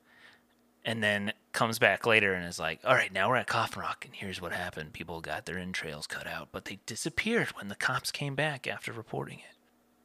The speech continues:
And, and so it, like, really builds you into this, like, mythos of, like, what is the Blair Witch, and,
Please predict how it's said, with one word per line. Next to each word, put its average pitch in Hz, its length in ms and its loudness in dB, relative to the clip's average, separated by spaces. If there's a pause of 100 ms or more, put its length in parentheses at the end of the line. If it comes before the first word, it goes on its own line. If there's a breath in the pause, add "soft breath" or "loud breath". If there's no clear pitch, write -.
(120)
And, 147 200 -16
and 135 160 -2
so 147 120 4
it, 139 60 6
like, 131 200 8
really 143 180 6
builds 123 340 4
you 110 100 2
into 104 160 2
this, 101 220 -2
like, 92 220 -6
mythos 92 600 -2
of, 73 220 -4
like, - 260 -14
what 65 160 -10
is 80 180 -8
the 104 100 -6
Blair 127 240 -2
Witch, - 460 0
and, 71 220 -8